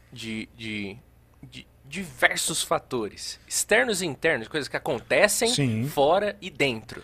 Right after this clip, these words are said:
Speaker 2: É
Speaker 1: né?
Speaker 2: porque é uma troca o tempo todo, de fora pra, de dentro pra fora, de fora pra dentro.
Speaker 1: E, e pensando assim, que é essa troca sempre.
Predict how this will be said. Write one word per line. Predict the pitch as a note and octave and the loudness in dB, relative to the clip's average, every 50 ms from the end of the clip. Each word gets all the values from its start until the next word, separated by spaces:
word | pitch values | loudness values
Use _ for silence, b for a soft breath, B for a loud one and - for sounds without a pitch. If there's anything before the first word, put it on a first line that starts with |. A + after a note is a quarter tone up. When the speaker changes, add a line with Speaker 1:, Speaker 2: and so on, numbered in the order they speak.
| - - - | -18 -14 -2
Speaker 2:
É | A2+ | 2
Speaker 1:
né? | - C#3 D3+ | 4 6 6
Speaker 2:
porque | F3+ F#3 | 6 6
é | G3+ | 6
uma | A3 A3+ A3 | 6 4 4
troca | - - F3+ F3+ E3+ C#3+ - C#3 | 4 6 8 8 8 6 4 2
o | |
tempo | - E3+ F3 - E3 | 0 0 0 0 -2
todo, | - - C#3+ C3+ B2 C3 | 0 2 2 2 2 0
de | A#2+ - | -2 0
fora | - - D#3 D#3+ D#3+ | 6 8 8 8 8
pra, | - - - C3+ C3 B2 A2 G2+ - - _ _ _ _ - | 6 6 6 6 8 6 4 2 -4 -12 _ _ _ _ 0
de | C3 C3+ C3 | 2 4 6
dentro | B2 C3 D#3 F3+ E3+ - | 8 10 10 10 10 8
pra | - C#3+ B2+ | 8 6 6
fora, | - - - E3+ F#3 F#3+ F#3 | 6 8 8 8 10 8 8
de | - | 6
fora | - - D#3+ D#3+ | 4 4 4 4
pra | - - D3+ | 4 0 -2
dentro. | A#2+ A#2+ G#2+ G2 F2+ - - - - - | -2 -2 -2 -2 -4 -8 -12 -18 -20 -20
Speaker 1:
E, | - | -20
e | - - - - - - - - - - - - - - - | -20 -20 -20 -20 -20 -20 -20 -20 -20 -20 -20 -20 -20 -8 -4
pensando | A#3 G#3+ G#3+ - - C4+ C#4+ B3 | -4 -2 0 0 0 -2 -2 -2
assim, | C4 - - - D3 A2+ F#2 F2 - - - - | 0 0 0 0 0 -2 -4 -8 -14 -18 -20 -16
que | - E3+ E3 - - - | -12 -12 -12 -10 -6 -2
é | - D#3+ F3 - - - _ _ - - - | 0 0 0 -2 -6 -12 _ _ -14 -4 -2
essa | F3 E3+ - G#3 | 0 0 0 -2
troca | G3+ - F#3 F3 F3+ F3 - E3 | 0 2 4 4 4 4 0 -2
sempre. | - - - A2+ F2 E2+ - - - - | -2 -2 -4 -4 -6 -8 -12 -18 -20 -20